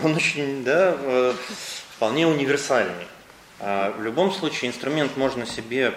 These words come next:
м, потом подобрать, но, э, с-, начать нужно с того, чтобы захотеть. Почему я говорил, что когда приходят люди в программу помощи зависимым фавор нашей Санкт-Петербургской епархии за помощью,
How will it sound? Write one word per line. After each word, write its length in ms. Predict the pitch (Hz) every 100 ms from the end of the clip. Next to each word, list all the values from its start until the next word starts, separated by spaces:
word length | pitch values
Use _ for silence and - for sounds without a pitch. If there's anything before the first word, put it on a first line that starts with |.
| -
м, 260 | 110 104
потом 280 | 104 107 127
подобрать, 560 | 104 101 120 190 190 - - - - - - - - -
но, 500 | 110 123 120 117 -
э, 960 | 110 107 107 104 104 104 104 104 - - -
с-, 380 | - - - -
начать 440 | 110 107 165 165
нужно 500 | 127 113 117 110 113
с 80 | -
того, 280 | - 104 165
чтобы 480 | - 127 131 127 127
захотеть. 1040 | 98 87 110 120 120 - 104 104 - - - - - - - - - - - -
Почему 320 | - 135 139
я 100 | 113
говорил, 240 | 107 110
что 140 | - -
когда 280 | 104 101 101
приходят 540 | - 104 110 92 -
люди 200 | 113 101
в 60 | 95
программу 420 | 107 101 104 98
помощи 400 | 113 101 98 104
зависимым 500 | 101 107 104 - 120
фавор 340 | 143 190 247
нашей 520 | 214 135 - 120 117
Санкт-Петербургской 760 | - 117 104 - 110 117 - 113
епархии 360 | 110 107 - 98
за 140 | 107
помощью, 560 | 110 104 98 - 98